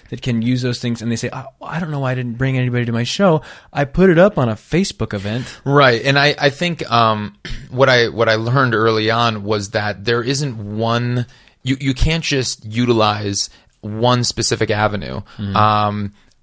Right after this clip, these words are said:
Speaker 2: to do, to promote anything that you have, if it's a, if it's a new record or if it's a show. I mean, my background, I built my career on playing shows and bringing people to shows. And so that's where, like, the majority of my experience was.
Speaker 1: Mm-hmm.
Speaker 2: And I, um, you know, I, I never,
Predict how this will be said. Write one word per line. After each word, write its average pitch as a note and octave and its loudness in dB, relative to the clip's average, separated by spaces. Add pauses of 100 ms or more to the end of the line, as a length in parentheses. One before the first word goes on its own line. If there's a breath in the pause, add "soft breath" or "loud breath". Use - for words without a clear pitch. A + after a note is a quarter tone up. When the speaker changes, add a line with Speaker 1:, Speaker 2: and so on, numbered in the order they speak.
Speaker 2:
to B2 2
do, A2 0
to B2 0
promote A2+ 2
anything B2+ -2
that F2 -4
you G2+ -2
have, G2+ -4
if G2+ -8
it's G#2 -6
a, G#2 -2
if G2 -8
it's G#2 -6
a G#2 -2
new G#2 -4
record A2 2
or G#2 2
if - -6
it's A2 -6
a G#2 -6
show. G#2+ 2
I G#2+ 0
mean, A2+ -2 (260 loud breath)
my A#2+ 2
background, G#2 0
I G#2 4
built G#2+ 0
my G#2 0
career G#2 -2
on G2 -6
playing G#2 -6
shows G2 -2
and G2+ -8
bringing G2+ -2
people G2+ -10
to G2+ -8
shows. G#2+ 0
And G2+ -8
so G#2+ -4
that's A2 -2
where, A2+ -2
like, G2 -6
the G#2+ -12
majority G#2 -2
of G2+ -2
my A2 -2
experience G2+ -8
was. G#2 0
Speaker 1:
Mm-hmm. G#2 -2
Speaker 2:
And G#2+ 0 (580 loud breath)
I, G#2+ 6
um, G#2 -2
you B2 2
know, A#2+ 4
I, A2 2
I A2 4
never, G#2+ 2